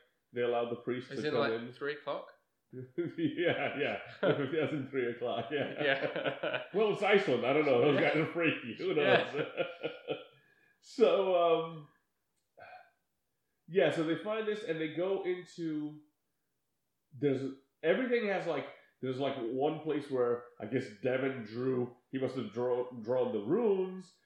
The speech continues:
Speaker 2: Mm.
Speaker 1: There's w-, one patch where he drew, like, a goat-headed, shadowy kind of figure, which I s-, guess is supposed to represent Satan.
Speaker 2: Mm-hmm.
Speaker 1: Um, and then there's one place that's untouched. And it's a box and it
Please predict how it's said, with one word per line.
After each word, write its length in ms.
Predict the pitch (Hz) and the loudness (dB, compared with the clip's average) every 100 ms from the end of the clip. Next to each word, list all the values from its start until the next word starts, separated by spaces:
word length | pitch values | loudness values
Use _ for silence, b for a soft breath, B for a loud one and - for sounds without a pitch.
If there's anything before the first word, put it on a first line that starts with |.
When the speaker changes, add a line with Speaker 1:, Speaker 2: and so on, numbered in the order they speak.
| _ | _
Speaker 2:
Mm. 180 | 117 117 | -18 -4
Speaker 1:
There's 240 | 123 113 | -2 -2
w-, 320 | 120 131 135 143 | -2 -2 -2 0
one 220 | 135 143 - | 0 0 -2
patch 240 | 151 135 135 | -4 -4 -2
where 160 | 120 | -2
he 120 | 117 117 | -2 -6
drew, 320 | 113 135 127 | -4 -2 0
like, 280 | 110 107 - | 0 -2 -2
a 160 | 104 - - _ 110 | -4 -6 -14 _ -2
goat-headed, 760 | 131 131 - 131 123 117 95 | -2 -2 -8 -4 -2 -2 -4
shadowy 840 | - - 151 147 147 147 139 135 135 _ _ _ - | -10 -2 -2 0 0 0 -2 -4 -8 _ _ _ -8
kind 200 | 143 139 | -4 -2
of 320 | 135 135 135 | 0 0 0
figure, 280 | 139 139 143 | -4 -2 0
which 220 | 120 - | -2 -2
I 80 | 107 | -6
s-, 120 | 107 113 | -8 -6
guess 180 | 117 - | -6 -6
is 60 | |
supposed 200 | - 110 | -8 -10
to 80 | 110 | -6
represent 480 | 104 95 104 110 82 | -6 -6 -8 -10 -10
Satan. 640 | - 185 180 180 180 175 - _ _ | -6 -4 -4 -8 -12 -14 -18 _ _
Speaker 2:
Mm-hmm. 320 | 120 117 117 | -20 -20 -6
Speaker 1:
Um, 540 | 113 113 110 110 110 110 _ _ _ _ _ _ _ _ _ - | -2 0 0 -2 -4 -10 _ _ _ _ _ _ _ _ _ -2
and 520 | 135 131 127 127 127 | 0 2 -2 -4 -2
then 220 | 139 143 | 0 0
there's 380 | 147 147 131 117 | 0 0 0 -4
one 300 | 117 180 202 - | 0 0 0 -4
place 200 | 190 185 | -4 -2
that's 180 | 180 - - | -4 -6 -6
untouched. 500 | 156 185 - 95 - - - _ _ _ _ _ _ _ _ _ _ _ _ _ _ | -8 -8 -14 -16 -16 -18 -20 _ _ _ _ _ _ _ _ _ _ _ _ _ _
And 120 | 123 123 | -6 -6
it's 120 | 135 | -6
a 40 | |
box 380 | 107 127 120 - | -6 -4 -4 -6
and 100 | |
it 80 | 127 | -8